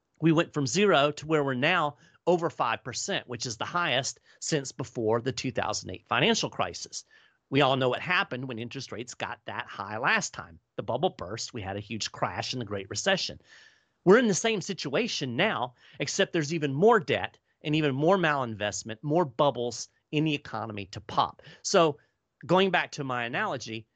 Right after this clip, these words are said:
the Fed has been taking the heroin away from the heroin addict, the easy money out of the economy, and the economy is going through withdrawal. The heroin addict wants his heroin. So what happens when you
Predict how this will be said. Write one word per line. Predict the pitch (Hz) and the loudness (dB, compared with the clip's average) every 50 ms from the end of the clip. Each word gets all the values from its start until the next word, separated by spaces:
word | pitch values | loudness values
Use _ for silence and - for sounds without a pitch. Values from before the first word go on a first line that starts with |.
| _ _ _ _ - | _ _ _ _ -16
the | 147 123 123 170 160 160 | -12 -4 0 0 0 0
Fed | 135 - - 233 254 233 196 185 | -2 0 2 2 4 4 4 2
has | 165 175 165 123 113 | 2 -2 -2 -4 -4
been | 160 151 135 | -6 -6 -4
taking | - 196 196 190 - 180 170 151 143 | -2 -2 -4 -4 -4 -6 -4 -4 -2
the | 131 127 | -2 -2
heroin | 107 123 196 202 190 175 147 117 107 107 123 | 0 2 4 4 4 4 4 2 -2 -4 -4
away | 139 135 123 156 170 180 | -2 0 2 2 2 2
from | 175 170 151 139 | 0 -2 -4 -6
the | 117 | -4
heroin | 113 147 135 117 104 95 95 | -2 0 0 0 -2 -2 -4
addict, | - 135 - - 120 - _ _ | -6 -6 -8 -8 -8 -10 _ _
the | - 113 131 143 | -12 -8 -4 -2
easy | 147 135 151 143 | 0 0 0 0
money | 123 127 143 127 110 110 - - | 2 2 2 4 2 0 -2 0
out | 110 110 123 | 0 -2 -2
of | 120 131 | -2 -4
the | 135 123 | -6 -6
economy, | 120 - - 113 90 87 92 98 123 131 - _ - - - - - _ | -8 -8 -8 -8 -8 -10 -12 -14 -16 -16 -18 _ -20 -20 -20 -20 -8 _
and | 180 170 170 185 208 196 170 - _ _ _ _ | 0 2 2 2 2 0 -4 -10 _ _ _ _
the | - 165 185 196 208 _ _ - | -6 -4 -4 -4 -4 _ _ -6
economy | - - - 196 175 143 127 123 135 175 185 | -6 -2 0 0 0 2 0 0 -2 -2 -2
is | 180 156 | -2 -2
going | - - 139 135 160 165 | 0 0 0 0 0 -2
through | - 139 135 | -2 -4 -2
withdrawal. | 143 147 156 - - 170 208 208 - - 101 | -2 -2 -4 -2 0 2 2 2 2 0 -4
The | 104 | -8
heroin | 101 92 147 143 147 151 151 156 160 170 - - | -4 0 2 4 4 4 2 2 0 -2 -4 -2
addict | 113 107 107 110 139 - - | -2 0 0 0 -2 -4 -6
wants | 147 113 117 117 117 117 113 | -8 -6 -4 -4 -4 -4 -6
his | - 139 - - | -6 -6 -6 -6
heroin. | 208 240 208 127 87 87 | -6 -6 -6 -8 -8 -8
So | - - 226 220 | -8 -4 2 4
what | 240 240 | 4 6
happens | 214 220 220 214 - 202 170 170 | 6 4 2 2 0 -2 -4 -2
when | 175 170 147 147 | -2 0 0 0
you | 147 156 180 208 196 | 0 0 -2 -4 -6